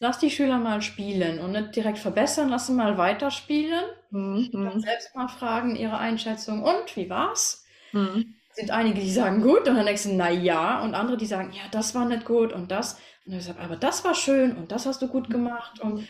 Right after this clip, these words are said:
Speaker 1: so Sachen. Und das spielt ein bisschen in beides rein. Jetzt mit dem Pferd,
Speaker 2: Mhm.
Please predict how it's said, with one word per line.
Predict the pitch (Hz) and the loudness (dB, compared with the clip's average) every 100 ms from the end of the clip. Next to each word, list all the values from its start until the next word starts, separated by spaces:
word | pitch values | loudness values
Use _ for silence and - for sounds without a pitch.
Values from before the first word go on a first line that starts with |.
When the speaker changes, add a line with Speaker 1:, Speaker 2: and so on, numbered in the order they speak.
| - | -18
Speaker 1:
so | _ 247 | _ 0
Sachen. | 220 185 - 160 165 - | 4 2 2 -4 -6 -8
Und | 180 175 - - - | -8 -8 -12 -18 -6
das | 214 - | -4 0
spielt | - 240 226 | 2 4 4
ein | |
bisschen | 214 214 214 202 196 208 | 0 0 0 -2 -4 -6
in | 208 190 | -4 2
beides | 175 175 170 165 | 4 4 0 -4
rein. | 156 | -4
Jetzt | 165 - | -6 -4
mit | 180 | -4
dem | 175 165 | -4 -2
Pferd, | 202 226 226 - _ - - - | 2 2 0 -10 _ -20 -20 -14
Speaker 2:
Mhm. | 185 175 202 | -12 -10 -10